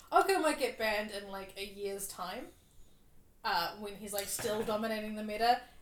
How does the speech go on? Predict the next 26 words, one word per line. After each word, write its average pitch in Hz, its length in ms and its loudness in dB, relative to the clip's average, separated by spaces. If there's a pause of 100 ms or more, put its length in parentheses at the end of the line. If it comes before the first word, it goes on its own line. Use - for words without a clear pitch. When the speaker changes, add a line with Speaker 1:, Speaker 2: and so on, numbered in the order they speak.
Speaker 1:
and, 202 180 -6
like, 190 240 -8
he's 190 200 -8
no 190 220 -8
longer, 196 580 -6 (120)
like, - 140 -10 (140)
everyone's 214 540 -6 (200)
really, 226 320 2
really 214 240 -2
sick 214 220 -8
of 208 120 -6
him, 196 280 -4
Speaker 2:
Which 202 380 4
Speaker 1:
and 208 100 0
the 202 40 -6
packs - 320 -2
aren't 202 180 -4
selling 226 260 -2
anymore. 302 240 0
Speaker 2:
Which 359 120 6
just 196 180 6
makes 185 180 6
me 170 80 0
feel 156 380 6
upset - 560 4
because 123 720 4